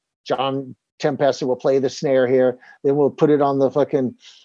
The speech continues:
you know, the half inch and we'll fly it back in and I'll sample the snare and pow, on the Lexicon. <laughs> And you're like, "You got it."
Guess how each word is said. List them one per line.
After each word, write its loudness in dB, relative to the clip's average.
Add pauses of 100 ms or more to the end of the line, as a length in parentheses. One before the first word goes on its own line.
(560)
you 2
know, 4
the 2
half 0
inch -4
and 0
we'll -2
fly 2
it -6
back 0
in 2
and 0
I'll 2
sample 0
the -2
snare 2
and -2
pow, 0 (140)
on 2
the 0 (560)
Lexicon. 0
<laughs> -20
And 0
you're 4
like, 2
"You 2
got 6
it." -2